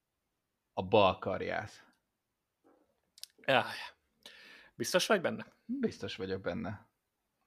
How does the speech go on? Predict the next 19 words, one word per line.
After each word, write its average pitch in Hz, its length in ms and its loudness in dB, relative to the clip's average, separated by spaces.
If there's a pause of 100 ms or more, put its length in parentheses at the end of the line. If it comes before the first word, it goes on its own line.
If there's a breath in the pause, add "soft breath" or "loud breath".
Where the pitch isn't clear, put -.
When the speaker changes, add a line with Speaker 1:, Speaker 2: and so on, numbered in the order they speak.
(180)
Speaker 2:
Jó. - 260 -6 (760)
A 120 380 4
jobbat. 113 500 2 (260)
Speaker 1:
Bakker! - 600 10 (760)
Speaker 2:
<laughs> 254 1300 2
Jaj. 175 540 8
Speaker 1:
Hogy? - 420 4 (480)
Én 269 200 0
úgy 160 180 0
emlékszem, 202 340 2
Speaker 2:
Hát 95 100 -2
Speaker 1:
hogy - 40 2
a 95 60 4
balt. 101 380 2 (260)
Nem - 180 -2
baj. 98 280 2 (1400)
Speaker 2:
Hát 151 140 8
mert 156 260 8
a 151 260 2